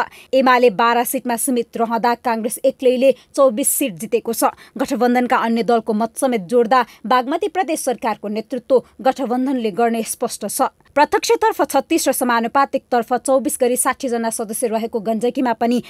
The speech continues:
सत्ता गठबन्धनको बहुमत पुग्ने देखिन्छ। प्रत्यक्षमा एमालेको बाह्र सिट छ भने गठबन्धनको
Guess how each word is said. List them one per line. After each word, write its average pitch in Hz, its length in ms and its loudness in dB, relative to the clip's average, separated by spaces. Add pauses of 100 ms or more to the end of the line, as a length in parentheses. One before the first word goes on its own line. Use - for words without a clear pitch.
(120)
सत्ता 254 320 0
गठबन्धनको 233 680 -2
बहुमत 226 520 -2
पुग्ने 220 220 -2
देखिन्छ। 226 380 -2 (360)
प्रत्यक्षमा 254 460 0
एमालेको 233 480 0
बाह्र 220 280 -2
सिट 220 280 -8
छ 220 100 -10
भने 240 280 0 (220)
गठबन्धनको 226 800 0